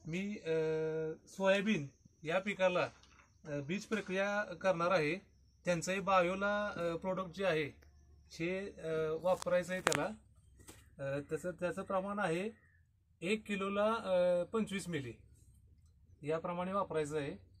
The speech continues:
तुम्हाला मी आता करून दाखवत आहे. अ, व्हरायटी, अ, जी आहे सोयाबीनची, ती महाबीजची आहे. आणि बीज प्रक्रिया करताना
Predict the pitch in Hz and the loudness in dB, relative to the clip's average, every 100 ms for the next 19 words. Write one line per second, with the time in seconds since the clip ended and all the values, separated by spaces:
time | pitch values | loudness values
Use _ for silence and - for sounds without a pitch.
0 | - - - _ _ _ - - _ _ | -20 -20 -20 _ _ _ -20 -20 _ _
1 | - _ _ 160 160 170 175 175 180 170 | -20 _ _ -10 -6 -6 -6 -8 -8 -6
2 | 165 180 180 170 165 160 139 127 175 - | -6 -4 -6 -6 -6 -6 -6 -6 -12 -18
3 | - _ _ _ _ - - - 156 151 | -20 _ _ _ _ -20 -20 -12 -8 -4
4 | 165 175 208 214 220 233 226 180 180 175 | 0 2 2 2 0 -2 -2 -2 -2 -2
5 | 165 214 190 196 147 - - - 190 185 | -2 0 0 0 -2 -6 -12 -2 2 2
6 | 190 175 170 143 _ - - - - 175 | 0 -2 -4 -4 _ -20 -20 -20 -8 -4
7 | 196 202 190 165 185 - 208 160 208 220 | -2 4 4 4 -4 0 2 2 -2 -8
8 | _ _ _ _ _ _ _ _ _ _ | _ _ _ _ _ _ _ _ _ _
9 | _ _ _ _ _ _ _ _ _ _ | _ _ _ _ _ _ _ _ _ _
10 | _ _ _ _ _ _ _ _ _ _ | _ _ _ _ _ _ _ _ _ _
11 | _ _ _ - _ _ _ _ - - | _ _ _ -20 _ _ _ _ -20 -20
12 | - - - - - 151 147 180 156 196 | -20 -20 -20 -20 -16 -8 -4 -4 -2 -4
13 | - 214 196 208 220 190 196 190 | 0 0 0 2 2 2 0 2